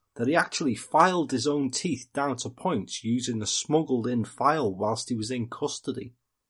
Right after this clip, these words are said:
That's the Beast of Manchester episode for your information.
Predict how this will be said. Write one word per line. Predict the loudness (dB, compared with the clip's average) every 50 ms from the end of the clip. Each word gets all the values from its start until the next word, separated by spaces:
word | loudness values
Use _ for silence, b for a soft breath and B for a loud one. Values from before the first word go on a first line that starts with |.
| _ -4
That's | -2 0 0 0
the | 0 0 -2
Beast | 0 2 2 4 4 2 2 2
of | 0 2
Manchester | 4 4 4 4 2 0 0 0 0 -2 -2 -2
episode | -2 -2 -2 -4 -4 -4 -2 -4 -4 -6
for | -8 -8 -4
your | -2 0 0
information. | 0 -2 -4 -4 -4 -4 -4 -4 -4 -4 -4 -6 -6